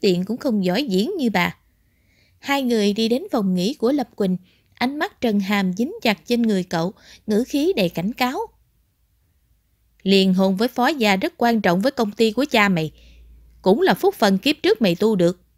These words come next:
Thu lại cái tâm tư lệch lạc của mày đi. Hôn sự này, hôm nay bắt buộc phải kết."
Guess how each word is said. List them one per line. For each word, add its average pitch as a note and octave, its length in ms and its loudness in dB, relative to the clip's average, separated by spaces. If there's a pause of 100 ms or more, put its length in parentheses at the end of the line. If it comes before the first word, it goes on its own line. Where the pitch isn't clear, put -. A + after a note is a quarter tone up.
(260)
Thu G3 240 2
lại E3 200 2
cái B3+ 120 -4
tâm G3 180 -2
tư G#3 160 0
lệch F3+ 260 0
lạc E3+ 120 4
của C4+ 140 -6
mày F#3 200 0
đi. G3 200 0 (640)
Hôn D4 240 2
sự A3 260 2
này, G3 260 0 (160)
hôm A3 320 2
nay G#3+ 240 2 (160)
bắt - 200 -2
buộc A3+ 160 4
phải A#3 120 2
kết." D#4 300 0